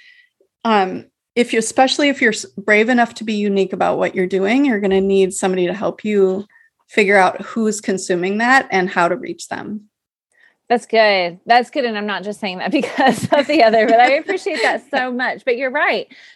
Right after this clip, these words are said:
Speaker 2: As you know that clarity, as you're even saying that, I was thinking about some of our conversations, um, as I worked with you on your website and on your launch and just helping to get that clarity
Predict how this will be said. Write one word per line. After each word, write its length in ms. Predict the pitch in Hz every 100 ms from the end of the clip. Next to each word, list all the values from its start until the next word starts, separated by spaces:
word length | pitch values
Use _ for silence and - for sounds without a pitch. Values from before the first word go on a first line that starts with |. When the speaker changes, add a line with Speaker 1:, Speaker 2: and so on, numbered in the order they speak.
| -
Speaker 2:
As 240 | 208 247 254
you 80 | 285
know 200 | 240 247
that 200 | 233 -
clarity, 400 | 233 226 202 -
as 220 | 220 220
you're 140 | 262
even 200 | 269 208
saying 220 | 185 247
that, 140 | 214 156
I 80 | 190
was 80 |
thinking 320 | 190 226 214 170
about 180 | -
some 140 | - 185
of 60 | 165
our 100 | 180
conversations, 840 | 185 156 160 233 302 - 101 180
um, 360 | - 185 160 -
as 200 | - 180
I 120 | 185
worked 180 | 175 170
with 160 | 190 202
you 120 | 180
on 280 | 170 165 160 - _ -
your 120 | 262
website 340 | 208 196 180
and 140 | - 180
on 140 | 180
your 80 | 175
launch 320 | 180 139 143
and 100 | 185
just 200 | 180 170
helping 280 | 180 180 196
to 60 | 180
get 180 | 180 -
that 200 | 170 -
clarity 600 | - 175 180 165 156